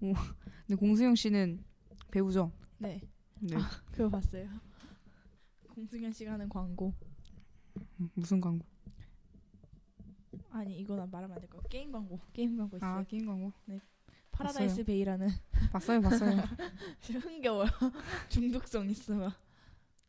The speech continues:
Speaker 2: 아, 말하려던 게 생각났어요.
Speaker 1: 뭐요?
Speaker 2: M본부에 사는 그냥 예뻤다.
Speaker 1: <laughs>
Speaker 2: 그 사는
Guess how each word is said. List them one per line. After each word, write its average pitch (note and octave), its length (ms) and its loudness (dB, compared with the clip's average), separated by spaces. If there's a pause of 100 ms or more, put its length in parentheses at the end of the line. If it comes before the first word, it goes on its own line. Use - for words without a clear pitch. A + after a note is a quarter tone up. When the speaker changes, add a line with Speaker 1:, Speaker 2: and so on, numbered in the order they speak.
(140)
Speaker 2:
아, G#3 180 -4 (120)
말하려던 G#3+ 480 -4
게 G#3 60 -12
생각났어요. A3+ 580 -16 (160)
Speaker 1:
뭐요? F#3 220 2 (1000)
Speaker 2:
M본부에 A3 560 0
사는 F#3+ 680 -4 (840)
그냥 G#3+ 300 -2
예뻤다. F#3+ 720 -2 (360)
Speaker 1:
<laughs> - 800 -2 (800)
Speaker 2:
그 A3+ 160 -10
사는 A3 380 -6